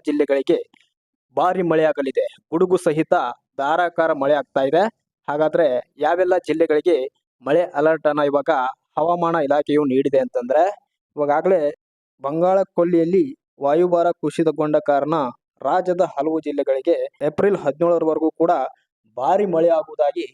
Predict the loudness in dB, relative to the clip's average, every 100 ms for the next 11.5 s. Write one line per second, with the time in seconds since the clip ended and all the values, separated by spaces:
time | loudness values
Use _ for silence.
0 | _ _ _ -2 0 0 0 0 2 0
1 | 0 -2 -2 -6 -4 -4 -2 -2 -2 -2
2 | -4 -2 -2 0 0 -4 _ _ _ _
3 | _ -2 2 2 2 2 2 2 0 2
4 | 2 0 -4 _ -6 -2 2 2 2 2
5 | 2 2 -2 -8 _ _ _ _ -8 0
6 | 2 4 2 0 0 -2 0 0 0 -6
7 | _ -6 -2 0 2 2 2 0 -2 _
8 | _ _ -4 0 0 2 0 -2 _ _
9 | _ -6 -4 0 0 0 0 2 0 0
10 | 0 2 0 0 0 2 2 2 2 2
11 | 2 2 0 0